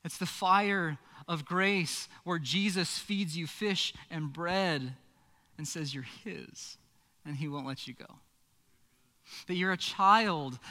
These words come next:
of the Father, that he delights in you. Where do you need to see that by the grace of Christ, he has transformed the toxic fumes from that first fire into the healing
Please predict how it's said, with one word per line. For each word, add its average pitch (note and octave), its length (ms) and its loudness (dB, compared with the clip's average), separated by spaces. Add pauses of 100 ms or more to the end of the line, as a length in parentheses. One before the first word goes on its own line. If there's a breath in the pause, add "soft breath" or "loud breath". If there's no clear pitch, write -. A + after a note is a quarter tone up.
(120)
of E3 140 0
the E3+ 80 2
Father, G#3 600 6
that E3 140 2
he G3+ 240 2
delights F3+ 840 2 (100)
in G3 380 4
you. C#3 420 -4 (2750 soft breath)
Where F#3 200 0
do G#3 100 2
you A3+ 240 4
need A3 300 2
to G3 100 -4
see E3 540 -4 (720 soft breath)
that E3+ 180 0
by E3+ 140 10
the D#3+ 100 0
grace F#3+ 380 2
of E3 120 -10
Christ, G3 480 4
he G3 100 -4
has F3 120 -4
transformed F#3 640 -4
the D3+ 60 -4
toxic F#3 460 4
fumes F3+ 420 -4
from E3+ 100 -6
that D#3 160 -2
first - 320 -4
fire D3+ 340 0 (220 loud breath)
into E3 140 0
the D3 100 -2
healing F3+ 840 -2